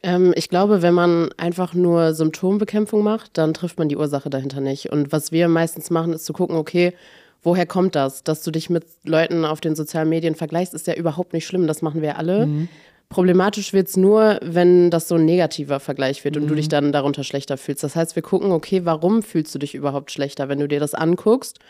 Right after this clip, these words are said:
Speaker 1: Und wenn's für den Moment hilft, das Ganze erstmal zu löschen oder ein bisschen ein paar Leuten zu entfolgen, dann machen wir das so. Aber wir gucken uns eigentlich eher das Kernproblem an, warum tut dir das so
Speaker 2: Verstehe.
Speaker 1: weh?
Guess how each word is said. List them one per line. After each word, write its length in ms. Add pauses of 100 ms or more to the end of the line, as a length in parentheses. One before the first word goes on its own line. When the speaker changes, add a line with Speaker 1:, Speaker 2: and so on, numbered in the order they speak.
(400)
Speaker 1:
Und 440
wenn's 300
für 120
den 140
Moment 320
hilft, 560 (280)
das 180
Ganze 220
erstmal 280
zu 120
löschen 360
oder 140
ein 100
bisschen 500
ein 60
paar 140
Leuten 220
zu 100
entfolgen, 480
dann 100
machen 240
wir 60
das 160
so. 220 (400)
Aber 180
wir 100
gucken 220
uns 140
eigentlich 340
eher 140
das 160
Kernproblem 680
an, 260
warum 480 (360)
tut 160
dir 100
das 160
so 80
Speaker 2:
Verstehe. 300
Speaker 1:
weh? 40